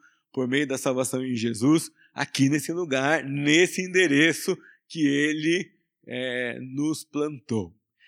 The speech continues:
Aqui faz mais sentido aquilo que eu falei pra vocês sobre o sermão no início aqui da minha palavra.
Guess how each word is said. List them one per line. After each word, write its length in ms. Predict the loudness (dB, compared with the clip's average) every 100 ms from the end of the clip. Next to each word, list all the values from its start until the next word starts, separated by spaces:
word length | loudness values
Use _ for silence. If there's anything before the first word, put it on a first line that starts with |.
| _ -8
Aqui 540 | -4 -4 0 2 2
faz 380 | 0 2 2 2
mais 280 | 2 2 0
sentido 400 | -2 -4 -4 -4
aquilo 240 | 0 -2
que 60 | -2
eu 60 |
falei 240 | -2 -2 -2
pra 140 | -4
vocês 340 | -4 -2 -4 -2
sobre 200 | -4 -4
o 60 |
sermão 560 | -4 -2 -2 -2 -4 -6 _ _ _ -16
no 560 | -6 -2 0 -2 -4 -6
início 500 | -4 0 -2 0 -2
aqui 160 | 0
da 140 | -2 -2
minha 180 | -4 -4
palavra. 600 | 0 2 2 0 -6